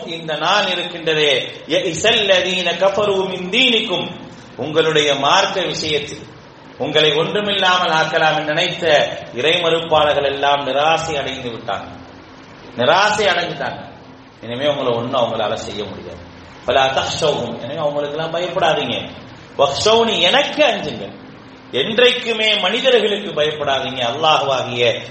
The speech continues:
எனக்கு அஞ்சுங்கள் என்று அல்லாஹ் ரப்புல் ஆலமீன் இந்த வசனத்தின் மூலமாக ஐந்தாவது அத்தியாயத்தினுடைய மூன்றாவது வசனத்துல சொல்லிட்டாங்க. ஆக அல்லாஹ்வுக்கு பயப்படுவோம், நாம் பயப்படுகின்றோம். ஒவ்வொருவருக்கு ஒருவர் உபதேசம் செய்யணும், "அல்லாஹ்வுக்கு பயந்துக்கோம்."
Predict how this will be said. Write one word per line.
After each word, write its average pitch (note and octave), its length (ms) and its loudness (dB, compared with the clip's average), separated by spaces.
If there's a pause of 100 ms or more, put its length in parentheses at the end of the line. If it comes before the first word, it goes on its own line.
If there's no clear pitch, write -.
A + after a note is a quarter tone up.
(120)
எனக்கு F#3 420 0
அஞ்சுங்கள் D3+ 540 0
என்று C3+ 160 -2
அல்லாஹ் B2 280 2
ரப்புல் A#2+ 340 -2
ஆலமீன் A2+ 420 -2 (260)
இந்த B2+ 260 -2
வசனத்தின் C3 540 0
மூலமாக A2+ 460 -2 (440)
ஐந்தாவது C#3+ 520 2
அத்தியாயத்தினுடைய A#2+ 920 0
மூன்றாவது B2+ 500 -2
வசனத்துல G#2+ 440 -8
சொல்லிட்டாங்க. - 480 -14 (500)
ஆக G#2+ 200 0 (560)
அல்லாஹ்வுக்கு C3+ 600 0
பயப்படுவோம், B2 640 0 (140)
நாம் B3+ 220 0
பயப்படுகின்றோம். G3 760 0 (480)
ஒவ்வொருவருக்கு A#3+ 500 2
ஒருவர் A#3 180 6
உபதேசம் B3 540 2
செய்யணும், D#3 280 -2
"அல்லாஹ்வுக்கு F3 440 2
பயந்துக்கோம்." B2+ 540 -6